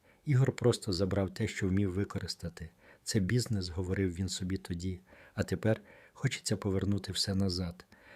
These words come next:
Він намагався знайти її. Повернувся в ресторан наступного дня.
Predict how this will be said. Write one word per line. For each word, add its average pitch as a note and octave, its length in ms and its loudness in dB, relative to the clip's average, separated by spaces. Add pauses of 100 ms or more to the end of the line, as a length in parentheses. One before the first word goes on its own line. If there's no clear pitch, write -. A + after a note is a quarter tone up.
(140)
Він C3+ 140 8
намагався A2 540 8
знайти G2+ 400 4
її. E2+ 500 0 (380)
Повернувся A2+ 580 6
в F#2 60 0
ресторан A2 540 2
наступного G2+ 640 2
дня. F2+ 380 -2